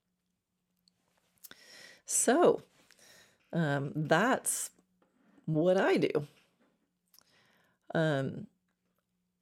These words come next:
when you put something like this into practice, what I find is it creates a consistent, positive focus. So when I'm doing this and I'm at my,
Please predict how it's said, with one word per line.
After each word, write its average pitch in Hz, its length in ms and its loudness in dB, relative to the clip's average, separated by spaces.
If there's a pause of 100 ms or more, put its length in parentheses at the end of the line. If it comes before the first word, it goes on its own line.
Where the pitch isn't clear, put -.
when 208 460 2
you 285 160 2
put 214 280 4
something 185 400 -2
like 160 200 -2
this 156 320 -2
into 165 280 -2
practice, - 760 -6 (880)
what 165 260 0
I 214 180 6
find 147 640 -2 (560)
is 160 220 2
it - 180 2
creates 175 840 2 (160)
a 160 160 2
consistent, 185 1120 -2 (400)
positive 151 800 -2 (160)
focus. - 760 -4 (1000)
So 139 100 -8
when 143 520 0
I'm 180 240 2
doing 180 340 2
this 180 220 0
and 160 80 -4
I'm 156 100 -4
at 156 120 -2
my, 156 160 -2